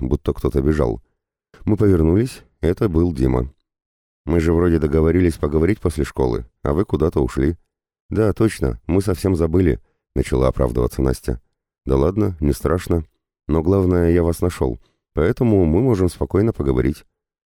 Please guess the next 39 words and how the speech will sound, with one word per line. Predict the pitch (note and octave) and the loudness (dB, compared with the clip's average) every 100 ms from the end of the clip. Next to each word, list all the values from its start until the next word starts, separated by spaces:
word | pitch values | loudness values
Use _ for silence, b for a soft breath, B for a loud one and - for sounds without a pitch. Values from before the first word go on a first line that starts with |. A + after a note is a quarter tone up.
| _ | _
«А, | F#2 | -6
кстати, | F#2 - D2+ C#2 A#1+ - | -4 -2 -2 -2 -4 -4
как | A2 - | -6 -2
ты | D#2 | -2
нас | C#2 - | -2 -4
нашел? | C#2+ C#2+ E2+ - _ _ | -4 -2 -2 -6 _ _
Ты | - E2+ | -4 -2
следил?» | - D2+ F#2 C#3 - _ _ _ _ _ | 0 2 2 0 -6 _ _ _ _ _
«Нет, | - D2+ C3+ - - | 0 0 0 -6 -2
я | C2 | 0
просто | C#2 C#2+ - | 2 0 0
спросил | C#2+ - D2 C#2+ | -2 -2 -2 0
у | C2+ | 0
парней | D2+ C#2 D2 | 0 2 2
из | C#2 | 2
нашего | C#2+ - C#2 | 0 0 -2
класса, | - F#2+ - C2 - _ _ _ - | 0 -2 -2 -6 -6 _ _ _ 0
и | |
они | C#2 E2+ | 2 4
направили | B2+ B2 G#2 B2+ A#2 | 2 0 0 2 2
меня | G2 E2+ | 4 4
в | C#2+ | 2
эту | E2+ F#2+ | 0 -2
сторону». | - C2 C2+ C#2 C#2 _ _ _ _ _ | -2 0 0 0 -4 _ _ _ _ _
«Тогда | D2+ D2 A#2 | -4 -4 -2
понятно. | G2 F2+ - E2+ D#2 _ _ _ _ | 0 0 0 -4 -4 _ _ _ _
Мы | F2+ F#2+ | 0 0
с | - | 2
Элей | G#2+ A2 G2 E2 - | 0 2 2 0 -4
идем | D#2+ F#2 F#2 | -2 0 0
ко | F2 | 2
мне | F2 | 2
домой, | D#2+ F#2 G2+ C2+ _ _ _ | 2 2 2 0 _ _ _
она | E2 F2 | 0 0
всегда | D#2+ F#2+ G2 F2+ | 0 0 2 0
остается | - E2 D2 - | 0 0 0 0
у | C#2+ | 0
меня | C#2 | 2
ненадолго. | C#2 C#2+ D2+ C2 A#1+ | 2 0 0 -2 -2